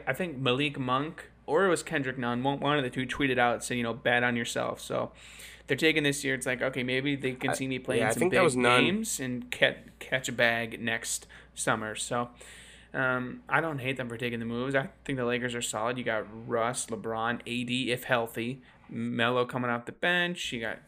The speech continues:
Speaker 2: Yeah. Before Malik Monk got injured, he was shooting forty from three, twelve a game,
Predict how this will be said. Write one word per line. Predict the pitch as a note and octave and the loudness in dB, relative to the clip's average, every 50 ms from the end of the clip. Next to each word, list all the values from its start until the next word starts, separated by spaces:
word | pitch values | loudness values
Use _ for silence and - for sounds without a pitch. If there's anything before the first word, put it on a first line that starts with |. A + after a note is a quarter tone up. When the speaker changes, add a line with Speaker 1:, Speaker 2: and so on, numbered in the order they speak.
| - - - - - - - | -20 -20 -20 -20 -20 -20 -16
Speaker 2:
Yeah. | - A2 G#2+ G#2 - - - - - - - - - - _ _ - - - - _ _ _ _ - | -12 -12 -12 -12 -12 -14 -18 -20 -20 -20 -20 -20 -20 -20 _ _ -20 -20 -20 -20 _ _ _ _ -6
Before | D3 C3 - D#3+ E3 F3 E3+ D#3 | 0 8 10 12 12 12 12 10
Malik | C#3+ C#3 C3+ C3+ C#3+ C#3 | 10 10 8 8 8 8
Monk | C3+ C3 B2+ B2+ - | 6 6 4 4 4
got | - A2+ G#2+ - | 2 2 2 2
injured, | - B2 B2+ A#2 A#2+ A#2 A2+ A2 A2 A2 A2 - _ _ - _ _ _ | 0 0 0 0 0 0 0 0 -2 -6 -12 -18 _ _ -20 _ _ _
he | - C#3 | -4 -2
was | C3 A#2+ | 0 0
shooting | - - - - - | 0 0 -2 -2 -4
forty | - - B2+ B2 B2+ C3 | -2 2 4 4 4 4
from | C3 - C3 A#2 | 2 0 -2 -4
three, | - - A#2+ A#2 A#2 A2+ A2+ A2+ A2+ A2+ - - - - - - - - - _ - _ _ _ - - - | -2 -2 0 2 2 2 2 2 0 -2 -4 -8 -20 -20 -20 -20 -20 -20 -20 _ -20 _ _ _ -20 -20 -2
twelve | - - C3+ C3+ C3 | 4 8 10 10 10
a | C#3 | 8
game, | C3 B2+ A#2 A#2 A2+ A2+ A2+ A2+ A2+ A2 | 8 8 8 10 10 8 6 4 2 -2